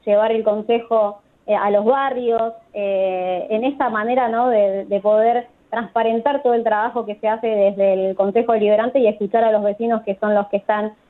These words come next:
día a día en el, en el, en los barrios. Eh, después, bueno, seguimos con el tema de la Comisión de Género y Diversidad, que, bueno,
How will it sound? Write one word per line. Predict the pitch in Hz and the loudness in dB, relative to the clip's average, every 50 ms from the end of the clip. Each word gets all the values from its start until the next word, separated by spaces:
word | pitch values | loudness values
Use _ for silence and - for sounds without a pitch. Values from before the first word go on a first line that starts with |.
| _ _ | _ _
día | 214 226 233 226 226 | 2 4 4 4 4
a | 220 | 2
día | 214 233 233 233 226 220 214 | 2 4 4 4 4 2 0
en | 208 208 | -2 -4
el, | 202 202 208 208 208 208 | -2 0 0 0 2 0
en | 208 202 | 0 0
el, | 196 196 190 185 - | 0 -2 -4 -4 -2
en | 214 208 202 | -2 0 0
los | 196 208 | 2 2
barrios. | 202 196 175 175 180 185 185 180 196 - - _ _ _ _ _ - | 0 0 0 0 0 0 0 -2 -2 -4 -14 _ _ _ _ _ 0
Eh, | 208 214 208 202 196 190 | 2 4 4 4 4 4
después, | 202 214 214 - 277 | 2 0 2 2 2
bueno, | 302 277 262 226 202 202 | 2 2 0 -2 -6 -4
seguimos | 226 220 226 240 240 240 233 220 220 220 - _ _ _ _ _ | -2 -2 0 0 0 0 0 0 -2 -2 -6 _ _ _ _ _
con | 233 220 214 | -2 0 0
el | 208 208 208 | 0 0 0
tema | 247 254 262 254 240 226 | 0 0 0 0 2 2
de | 220 208 208 202 202 196 196 196 190 196 | 2 2 2 2 2 2 2 2 2 0
la | 196 196 196 190 | 0 -2 -2 -2
Comisión | - 208 214 214 214 214 285 294 294 | -4 -4 -4 -4 -2 0 0 2 2
de | 247 226 214 220 208 214 - | 2 2 2 2 0 0 0
Género | 269 269 277 269 254 247 226 233 | 0 2 2 2 0 2 2 2
y | 226 220 | 2 2
Diversidad, | 214 214 214 208 202 208 - 233 226 247 269 285 294 294 262 - | 2 2 2 2 0 -2 -6 0 0 2 2 2 0 -4 -4 -6
que, | 226 214 214 208 202 202 196 196 196 190 - - | -6 -4 -2 0 0 2 2 2 2 2 0 0
bueno, | 208 214 196 180 180 180 180 | 0 0 0 -2 -4 -6 -8